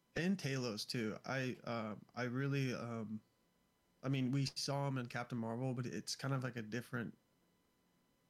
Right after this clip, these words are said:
take on Talos on this, in this episode from the, what I've seen so far.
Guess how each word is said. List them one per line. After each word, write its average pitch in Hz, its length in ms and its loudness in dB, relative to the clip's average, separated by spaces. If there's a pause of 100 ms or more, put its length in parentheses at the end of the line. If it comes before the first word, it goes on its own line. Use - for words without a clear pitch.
take 139 320 0
on 117 200 -2
Talos 120 420 0
on 113 160 0
this, 113 160 -4
in 120 160 -4
this 123 220 -4
episode 110 480 -4
from 151 220 0
the, 135 160 2
what 131 200 -2
I've 123 180 -2
seen 120 220 -2
so 101 160 -4
far. 85 320 -8